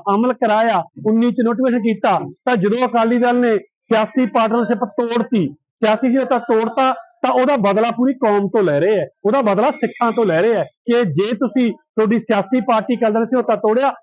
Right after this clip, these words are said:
ਆਹ ਚੱਕੋ ਤੁਹਾਡੇ ਬੰਦੀ ਸਿੰਘ ਨਹੀਂ ਛੱਡਦੇ, ਆਹ ਚੱਕੋ ਤੁਹਾਡੀ ਦਿੱਲੀ ਕਮੇਟੀ ਖੋਲੀ, ਆਹ ਚੱਕੋ ਤੁਹਾਡੀ ਹਰਿਆਣਾ ਕਮੇਟੀ ਖੋਲੀ,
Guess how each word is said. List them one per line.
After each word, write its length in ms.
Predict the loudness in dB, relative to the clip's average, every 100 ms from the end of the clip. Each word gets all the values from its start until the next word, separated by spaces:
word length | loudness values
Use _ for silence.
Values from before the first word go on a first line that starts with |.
| _
ਆਹ 120 | -2 0
ਚੱਕੋ 340 | -2 -4 -2
ਤੁਹਾਡੇ 240 | 0 0
ਬੰਦੀ 240 | 0 0 0
ਸਿੰਘ 180 | 0 0
ਨਹੀਂ 100 | -2
ਛੱਡਦੇ, 340 | -2 -2 -4 -6 _ -2
ਆਹ 120 | -2
ਚੱਕੋ 320 | -2 -2 0
ਤੁਹਾਡੀ 240 | 0 0 0
ਦਿੱਲੀ 260 | 0 0
ਕਮੇਟੀ 260 | 0 -2 -2
ਖੋਲੀ, 320 | 0 0 0 -4 -4 -2
ਆਹ 80 |
ਚੱਕੋ 240 | 0 -2 -2
ਤੁਹਾਡੀ 220 | 0 0
ਹਰਿਆਣਾ 300 | 0 0 0
ਕਮੇਟੀ 280 | 0 -2 -2
ਖੋਲੀ, 320 | -2 0 -2